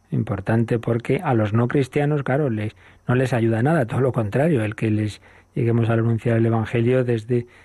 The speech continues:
distintas comunidades. Y es una, pues es realmente una herida al corazón de Jesús en esa unidad de, de su Iglesia. Nos debe preocupar a todos, al menos, pues,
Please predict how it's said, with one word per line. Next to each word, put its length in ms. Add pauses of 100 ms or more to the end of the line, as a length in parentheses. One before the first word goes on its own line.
(160)
distintas 840
comunidades. 840
Y 440 (420)
es 220
una, 440
pues 160
es 180
realmente 400
una 140
herida 400 (260)
al 160
corazón 480
de 120
Jesús 540
en 160
esa 460
unidad 520 (460)
de, 440
de 180
su 160
Iglesia. 460
Nos 100
debe 180
preocupar 360
a 60
todos, 220
al 140
menos, 320
pues, 300